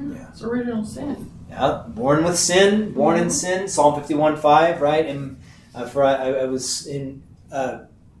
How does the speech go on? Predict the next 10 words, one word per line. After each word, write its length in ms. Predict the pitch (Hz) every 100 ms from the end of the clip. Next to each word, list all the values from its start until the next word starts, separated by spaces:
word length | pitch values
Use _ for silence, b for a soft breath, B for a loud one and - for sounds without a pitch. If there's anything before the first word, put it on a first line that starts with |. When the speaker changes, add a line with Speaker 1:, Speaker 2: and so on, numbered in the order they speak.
| -
Speaker 2:
"For 160 | - 147
in 100 | 135
sin 380 | - 185 190 175
did 180 | 165 151
my 500 | 151 143 143 143 143
mother 260 | 143 139 139
conceive 500 | 139 127 - 143 151
me," 360 | 175 180 180 _ _
Speaker 1:
Mm-hmm. 420 | - - - -
Speaker 2:
right? 360 | 131 151 165 -